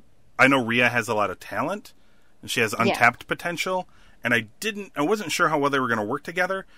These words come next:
Speaker 1: but Rhea not only worked well with Shayna, but I thought she was really good as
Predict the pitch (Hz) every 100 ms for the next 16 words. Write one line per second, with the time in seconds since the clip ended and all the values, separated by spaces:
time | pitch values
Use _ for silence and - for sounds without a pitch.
0 | - - - 123 117 104 117 170 185 160
1 | 123 - 135 175 196 165 135 131 131 135
2 | 120 - 170 156 113 120 123 196 269 202
3 | - 175 131 110 127 131 110 120 120 135
4 | 143 123 120 117 113 -